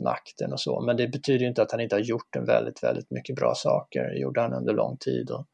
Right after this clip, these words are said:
sen blev han, eh, för maktkåt så han inte klarade av att, att,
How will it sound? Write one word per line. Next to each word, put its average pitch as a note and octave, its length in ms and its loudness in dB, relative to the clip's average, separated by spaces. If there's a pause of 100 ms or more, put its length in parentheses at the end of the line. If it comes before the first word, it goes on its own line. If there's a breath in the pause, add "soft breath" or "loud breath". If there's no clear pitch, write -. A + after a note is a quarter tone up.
(720 loud breath)
sen B1 120 -4
blev B1+ 220 0
han, A#1+ 340 -2
eh, A#1 220 -4 (640)
för D2 100 -4
maktkåt - 1120 -6
så - 120 2
han G#2+ 100 2
inte B2+ 340 -6
klarade B2 340 2
av - 180 0
att, C3 100 -6 (800)
att, B1 160 -6